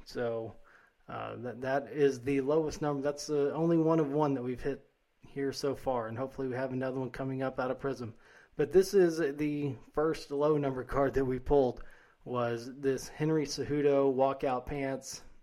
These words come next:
jumbo memorabilia, part of the U F C logo in there. Uh, number three of four out of Immaculate. Also out of Immaculate, Yuri Prochazka red. Number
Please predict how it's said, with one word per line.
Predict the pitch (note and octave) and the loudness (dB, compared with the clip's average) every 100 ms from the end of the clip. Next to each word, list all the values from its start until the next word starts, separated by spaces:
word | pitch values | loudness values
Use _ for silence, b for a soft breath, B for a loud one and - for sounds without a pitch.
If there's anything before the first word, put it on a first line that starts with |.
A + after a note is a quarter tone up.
| C3 | -8
jumbo | C#3+ C#3 C#3+ | -2 2 4
memorabilia, | C#3 C3+ C#3 B2 C#3 C#3 C#3 C3+ | 4 2 0 0 4 4 6 2
part | B2 C#3 C3 | 2 -2 -2
of | |
the | B2 | -4
U | C3 | -4
F | A#2+ | -4
C | - A#2+ | -6 -6
logo | B2+ C#3+ C#3+ D3 | -2 0 2 0
in | C#3+ | 0
there. | C#3 C3+ C#3 B B B B - | -2 -2 -4 B B B B -12
Uh, | A2+ A2 | -10 -8
number | A#2+ C3 | -8 -8
three | G#2+ D3+ C#3 | -10 -6 -6
of | A#2 | -6
four | - D#3+ C#3+ C3+ | -4 4 6 8
out | B2 B2 | 4 2
of | |
Immaculate. | A#2 C3 C#3+ C#3 D3 C#3+ C#3+ - - - _ _ _ _ _ _ - | -4 -4 -4 -2 0 0 -2 -8 -20 -20 _ _ _ _ _ _ -18
Also | - B2 E3 C#3+ | -10 -6 0 2
out | C3+ | 2
of | C#3 | 2
Immaculate, | C3+ C3 C3 - C#3 C3+ B2+ | 0 -2 -2 0 0 0 -2
Yuri | C3+ B2+ | -4 -4
Prochazka | B2 B2 C3 C3 - G#2 | -4 -2 -2 -2 -6 -2
red. | B2 C#3+ C#3+ B2 B B B B | 4 6 4 0 B B B B
Number | C#3+ C3+ | -4 -4